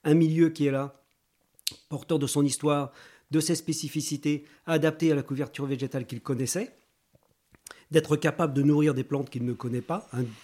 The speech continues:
je dirais complètement exogènes, l'une des meilleures façons,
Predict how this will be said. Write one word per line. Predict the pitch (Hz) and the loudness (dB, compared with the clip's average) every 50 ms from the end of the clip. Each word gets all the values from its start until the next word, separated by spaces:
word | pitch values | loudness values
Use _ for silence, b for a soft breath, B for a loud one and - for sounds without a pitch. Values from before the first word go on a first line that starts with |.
| - - | -20 -18
je | - - 127 | -14 -12 -10
dirais | 110 117 120 110 110 190 - - | -10 -8 -8 -10 -10 -12 -10 -8
complètement | 160 156 170 156 - 139 131 | -6 -6 -6 -4 -2 -2 -2
exogènes, | 127 117 120 120 110 131 160 202 247 - B B B B B B B B B | -2 -2 -2 -4 -4 -4 -4 -6 -6 -8 B B B B B B B B B
l'une | 131 131 147 165 208 214 180 | -4 0 2 4 4 4 6
des | 147 165 151 | 8 8 10
meilleures | 151 170 180 196 185 - | 10 10 8 6 4 0
façons, | - 156 - - 180 220 - | -2 -4 -4 -2 -4 -6 -8